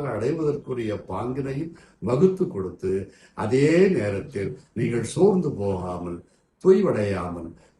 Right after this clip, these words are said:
தோல்வி வரும்போது மனம் குமைந்து நின்று விடாமல், உங்களுக்கு தோளோடு தோள் நின்று இணைந்து தட்டி கொடுத்து, உங்களை மென்மேலும் மெருகேற்றி, இந்த வாழ்க்கை இலக்கை அடைவதற்கும் அதே சமயத்தில்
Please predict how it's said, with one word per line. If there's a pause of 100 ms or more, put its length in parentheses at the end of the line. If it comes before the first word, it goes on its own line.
தோல்வி
வரும்போது
மனம்
குமைந்து
நின்று
விடாமல், (300)
உங்களுக்கு
தோளோடு
தோள்
நின்று
இணைந்து (100)
தட்டி
கொடுத்து, (420)
உங்களை (180)
மென்மேலும் (120)
மெருகேற்றி, (560)
இந்த
வாழ்க்கை (160)
இலக்கை
அடைவதற்கும் (360)
அதே
சமயத்தில்